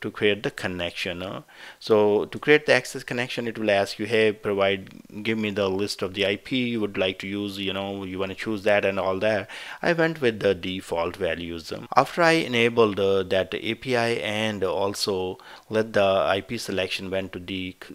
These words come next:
uh, just default, uh, it created that, uh, uh, access, uh, connection for us, um,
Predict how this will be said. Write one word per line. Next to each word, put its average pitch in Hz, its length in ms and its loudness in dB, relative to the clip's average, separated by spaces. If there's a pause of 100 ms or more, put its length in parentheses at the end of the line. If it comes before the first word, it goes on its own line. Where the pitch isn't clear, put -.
uh, 92 520 -8
just 92 280 -10
default, 131 640 0
uh, 139 80 -6 (340)
it - 220 -4
created 156 420 0
that, 92 340 2
uh, 147 180 2 (260)
uh, 98 400 -2
access, - 480 -4
uh, 156 80 0
connection 95 460 -6
for 90 160 -2
us, 92 240 -4
um, 90 240 -8